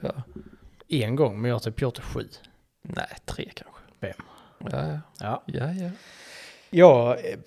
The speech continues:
Speaker 2: funderar lite på, undrar om vi har varit här innan, men jag tror fan inte det, oavsett så har jag, har jag lite roliga grejer att leverera här. Ehm, jag kan säga att vi är,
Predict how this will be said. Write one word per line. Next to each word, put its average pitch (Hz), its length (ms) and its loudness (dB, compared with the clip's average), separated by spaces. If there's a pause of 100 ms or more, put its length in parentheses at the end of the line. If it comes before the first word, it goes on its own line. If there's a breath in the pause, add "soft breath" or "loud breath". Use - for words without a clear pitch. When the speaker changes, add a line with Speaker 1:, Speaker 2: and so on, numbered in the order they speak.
Speaker 2:
funderar 196 540 -4
lite 220 220 -4
på, 175 160 2
undrar 175 320 -2
om 131 100 -4
vi 135 100 0
har 135 220 -2
varit - 300 -2
här 151 200 -6
innan, 147 380 -2
men 123 100 -2
jag 123 60 -12
tror 151 300 -6
fan - 300 -6
inte 156 220 -6
det, 120 200 0 (460 loud breath)
oavsett 123 460 0
så 117 120 0
har 113 180 0
jag, 107 200 -2
har 120 220 -6
jag 110 100 -4
lite 110 380 -4 (240)
roliga 120 480 -2
grejer 117 420 -4
att 104 60 -6
leverera 107 600 -6
här. 120 220 -6 (200)
Ehm, 117 680 0 (340)
jag - 100 -6
kan 127 140 -2
säga 131 320 0
att - 140 -8
vi 120 260 -4
är, 110 440 -2